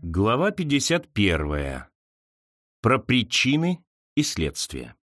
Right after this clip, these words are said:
Одинцов не удивился тому, что француз узнал Мунина и его самого. Сотрудники "Чёрного круга" выполняли заказ Лайтингера. Само собой, агентство располагало личными данными и портретами троицы.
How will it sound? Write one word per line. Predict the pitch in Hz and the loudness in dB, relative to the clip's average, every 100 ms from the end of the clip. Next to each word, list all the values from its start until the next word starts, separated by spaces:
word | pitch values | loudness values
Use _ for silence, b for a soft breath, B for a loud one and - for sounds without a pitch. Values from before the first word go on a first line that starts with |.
| _ _ _ _ _ _ _ _ _ _ | _ _ _ _ _ _ _ _ _ _
Одинцов | 147 156 202 208 247 | 0 2 2 2 2
не | 226 | 2
удивился | 226 202 202 131 95 107 | 2 2 2 0 0 0
тому, | 147 196 | 0 0
что | - 110 | 0 0
француз | 104 101 - 160 - - | 2 2 0 -4 -4 -2
узнал | 104 98 113 104 | 2 4 4 4
Мунина | 104 156 165 156 | 2 2 2 2
и | 143 117 | 0 0
его | 110 104 90 | 2 2 0
самого. | 85 - 104 101 71 62 _ _ _ _ _ _ | 0 0 0 0 -2 -8 _ _ _ _ _ _
Сотрудники | - 175 214 214 185 170 | 0 2 2 2 2 0
"Чёрного | 160 170 160 151 147 | 0 2 4 4 2
круга" | 190 180 127 | 2 2 2
выполняли | 117 135 123 131 120 | 4 4 4 4 2
заказ | 113 110 135 - | 2 2 0 2
Лайтингера. | 143 170 139 92 76 76 64 58 - _ | 2 2 2 -2 -2 -4 -6 -12 -20 _
Само | - 127 113 | 2 4 4
собой, | 113 147 165 123 | 4 2 4 4
агентство | 95 113 - 117 | 2 0 0 0
располагало | 110 - 117 101 80 90 131 | 2 2 2 2 2 2 2
личными | 170 110 - - 123 | 2 0 0 2 2
данными | 92 85 92 131 151 | 2 2 2 2 2
и | 123 | 0
портретами | - 113 - 85 - 113 | 0 0 0 -2 2 0
троицы. | 139 190 113 67 - - | 2 2 2 0 -8 -18